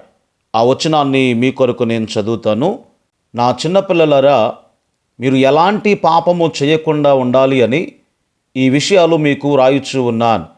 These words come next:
ఒకవేళ ఎవరైనా పాపం చేస్తే తండ్రి దగ్గర మన తరపున న్యాయవాది ఒకడు మనకు ఉన్నాడు. ఆయనే న్యాయవంతుడైనటువంటి యేసుక్రీస్తు.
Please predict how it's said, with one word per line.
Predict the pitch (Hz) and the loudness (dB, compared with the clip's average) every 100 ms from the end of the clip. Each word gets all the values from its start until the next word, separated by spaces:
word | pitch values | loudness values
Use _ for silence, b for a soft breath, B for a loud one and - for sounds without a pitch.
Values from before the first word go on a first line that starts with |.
| _ _ _ _ _ 113 | _ _ _ _ _ -4
ఒకవేళ | 135 151 202 | 0 4 4
ఎవరైనా | 202 165 180 185 175 | 4 4 2 2 0
పాపం | 175 139 156 170 175 151 | 0 0 0 -2 -2 0
చేస్తే | 131 - 147 123 123 - _ _ _ _ _ - | -2 0 0 2 0 -4 _ _ _ _ _ -4
తండ్రి | 147 185 233 | -2 2 2
దగ్గర | 185 147 147 147 123 101 - _ _ _ - | 2 2 4 4 2 0 -6 _ _ _ -8
మన | 104 120 | -2 -2
తరపున | 120 147 - 185 165 | 0 0 0 0 0
న్యాయవాది | 139 135 160 180 165 156 151 | 2 2 4 4 4 2 2
ఒకడు | 143 - 143 131 | 0 0 0 2
మనకు | 131 131 127 | 0 0 -2
ఉన్నాడు. | 120 123 120 120 120 87 - _ _ _ _ _ | 0 0 0 2 2 0 -6 _ _ _ _ _
ఆయనే | 110 131 160 160 160 165 | 0 2 2 2 2 0
న్యాయవంతుడైనటువంటి | 151 147 170 180 180 175 202 185 160 156 156 139 139 | 2 2 2 2 0 2 2 2 0 0 0 0 0
యేసుక్రీస్తు. | 131 160 - 214 202 151 135 - 131 113 | 2 0 0 -2 0 -2 -2 0 2 2